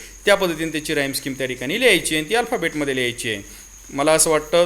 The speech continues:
तुमच्या सर्व संकल्पना रायमिंग वर्ड आणि राईम स्कीमबद्दलच्या क्लिअर झाल्या असतील. आजचा हा माझा व्हिडिओ तुम्हाला आवडला असल्यास त्याला राईट, लाईक करा,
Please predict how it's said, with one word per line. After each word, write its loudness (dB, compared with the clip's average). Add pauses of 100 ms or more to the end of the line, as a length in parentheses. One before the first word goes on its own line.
तुमच्या -2
सर्व 0
संकल्पना -2 (300)
रायमिंग 0
वर्ड 2
आणि 0
राईम 2
स्कीमबद्दलच्या -2
क्लिअर 0
झाल्या 2
असतील. -2 (220)
आजचा 2
हा 4
माझा 2
व्हिडिओ 0
तुम्हाला -2
आवडला 2
असल्यास 2
त्याला -2
राईट, 2
लाईक 0
करा, 2